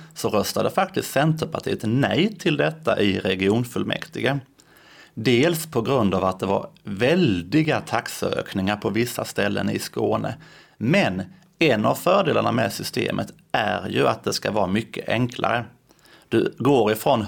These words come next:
hundratals zoner i Skåne till endast tre zoner, vilket ju underlättar för alla resenärer att kunna boka biljett. För idag, att boka en biljett på stationen i Osby i automaten om man ska till en mindre ort,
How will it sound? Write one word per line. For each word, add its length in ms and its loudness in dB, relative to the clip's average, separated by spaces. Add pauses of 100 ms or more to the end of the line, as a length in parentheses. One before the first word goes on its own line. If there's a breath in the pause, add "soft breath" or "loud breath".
(120)
hundratals 840 2
zoner 520 4
i 100 2
Skåne 460 2
till 220 -2
endast 540 -2
tre 560 2
zoner, 580 0 (540 loud breath)
vilket 720 2
ju 80 4
underlättar 580 2
för 180 -4 (260)
alla 320 0
resenärer 720 0 (260 loud breath)
att 380 0
kunna 220 0
boka 500 0
biljett. 360 0
För 120 -2
idag, 480 2 (260 loud breath)
att 160 -2
boka 400 0
en 80 0
biljett 380 0
på 80 -4
stationen 600 2
i 80 2
Osby 400 -2
i 220 2
automaten 720 0
om 60 0
man 100 0
ska 260 -4
till 180 -4
en 100 -4 (180)
mindre 400 2
ort, 360 0